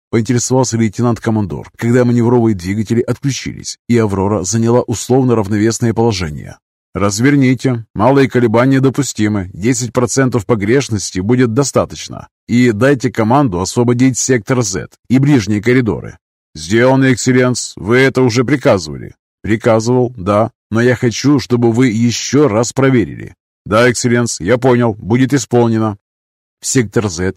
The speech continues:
иначе тренировочный зал, мы с Пау и Ан прибыли через восемь минут.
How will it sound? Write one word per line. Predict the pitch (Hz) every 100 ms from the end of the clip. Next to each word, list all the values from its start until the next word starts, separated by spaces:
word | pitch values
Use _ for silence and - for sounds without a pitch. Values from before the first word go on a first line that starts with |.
| -
иначе | 113 113 107 113
тренировочный | 95 113 113 107 107 - 107
зал, | 95 104 104
мы | 104 110 107
с | -
Пау | 110 107
и | - 107
Ан | 107 113 87
прибыли | - 120 117 113
через | - 113 107
восемь | 107 113 110
минут. | 107 85 50